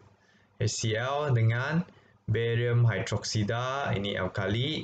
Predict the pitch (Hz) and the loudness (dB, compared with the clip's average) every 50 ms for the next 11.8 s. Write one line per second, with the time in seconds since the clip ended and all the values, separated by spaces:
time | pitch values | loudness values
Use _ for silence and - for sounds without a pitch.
0 | - 110 104 104 101 104 104 104 104 101 104 104 104 104 104 104 101 98 - 98 | -8 -6 -4 -4 -4 -2 -2 -2 -2 0 2 4 4 4 4 4 2 0 0 0
1 | 101 107 110 107 120 135 139 139 135 120 107 101 104 101 98 98 98 95 98 92 | 0 2 2 2 0 0 0 2 2 2 2 2 0 0 0 0 0 0 0 0
2 | 92 90 87 87 90 98 - - - 139 156 165 165 - - - - _ _ _ | 0 0 0 0 0 -2 -4 -4 -4 -4 -4 -4 -4 -6 -10 -18 -20 _ _ _
3 | _ _ _ _ _ _ - 107 104 107 107 107 107 107 107 107 98 117 120 127 | _ _ _ _ _ _ -4 -2 -2 -2 0 0 2 4 4 4 4 2 0 0
4 | 131 131 120 117 101 95 98 107 107 110 104 104 107 107 107 110 107 104 104 107 | 2 2 2 2 2 0 0 0 0 0 2 2 2 2 2 2 2 2 0 2
5 | 107 107 104 104 104 104 104 104 101 98 104 101 101 101 101 101 101 - 95 87 | 2 0 0 0 0 2 2 2 2 0 0 0 0 2 2 2 2 0 -2 -2
6 | - 92 92 92 90 - - - - - - - 98 107 110 104 101 104 101 - | 0 0 0 0 0 -2 -6 -10 -12 -10 -6 -4 -4 -4 -2 -2 -2 -2 -2 -2
7 | 110 104 101 127 123 117 - 113 - 113 107 104 - 110 101 104 104 98 92 87 | 0 0 0 0 0 0 0 0 0 -2 -2 -2 0 0 0 0 0 0 0 0
8 | 101 98 95 92 - - - - - - - - - - - - _ _ - 101 | 0 -2 -2 -2 -2 -4 -4 -4 -6 -6 -10 -14 -20 -20 -20 -20 _ _ -4 -2
9 | 98 98 110 117 123 120 117 113 - 113 110 107 107 - 104 92 101 104 101 101 | -2 0 0 0 2 2 2 2 0 0 0 0 0 0 0 0 0 0 0 0
10 | 101 101 98 101 101 101 107 120 117 - - 123 120 120 113 101 92 - 95 95 | 0 -2 -2 0 0 2 2 2 0 0 -2 0 2 2 2 2 2 0 -2 -2
11 | 95 95 98 101 - 104 95 95 95 98 107 117 127 143 139 - | 0 0 -2 -2 -2 -2 -2 0 0 0 0 0 0 -2 -4 -4